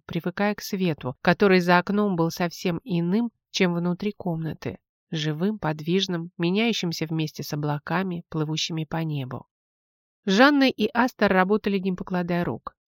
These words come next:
Огород, который я в первый день приняла за заросший бурьян, оказался вполне живым. Под сухой травой и пожухлой ботвой, под слоем прошлогодней листвы и нанесенного ветром мусора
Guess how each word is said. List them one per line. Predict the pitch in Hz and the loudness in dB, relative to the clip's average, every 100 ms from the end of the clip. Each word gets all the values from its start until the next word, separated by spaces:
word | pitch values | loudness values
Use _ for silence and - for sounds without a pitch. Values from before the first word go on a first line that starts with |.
| _ | _
Огород, | - 156 170 196 214 - | -2 2 4 4 2 -2
который | 165 170 165 | -2 0 2
я | 170 | 2
в | - | 0
первый | - 180 165 180 | 2 2 2 0
день | 175 165 160 | 2 0 0
приняла | 160 160 165 160 | -2 0 0 0
за | 151 151 | -2 -2
заросший | 160 160 156 - 156 | 0 0 -2 -4 -4
бурьян, | 156 170 190 254 262 _ | -2 -2 0 0 -4 _
оказался | 202 226 226 240 - 311 | 0 4 4 4 2 -2
вполне | - 196 180 185 | 0 0 0 0
живым. | 185 208 165 143 - _ _ _ _ _ - | 0 -2 -2 -4 -6 _ _ _ _ _ 0
Под | 190 | 2
сухой | - 220 - 302 | 2 -2 2 2
травой | 240 214 208 269 269 | 6 6 6 4 2
и | 190 | 2
пожухлой | 190 185 226 - 180 | 2 2 2 0 2
ботвой, | 165 160 - 165 214 226 160 | 4 2 2 0 2 2 4
под | 175 175 | 4 4
слоем | - 247 247 190 | 2 2 2 2
прошлогодней | 180 - 175 185 214 190 | 0 2 2 2 2 2
листвы | 165 160 - 175 185 233 214 | 0 -2 -4 -4 -2 0 -2
и | - 175 | 0 2
нанесенного | 190 202 214 - 180 156 151 160 | 4 4 2 2 0 0 0 0
ветром | 160 - 147 | 0 -2 -2
мусора | 160 214 254 185 156 | 0 0 -2 -2 -4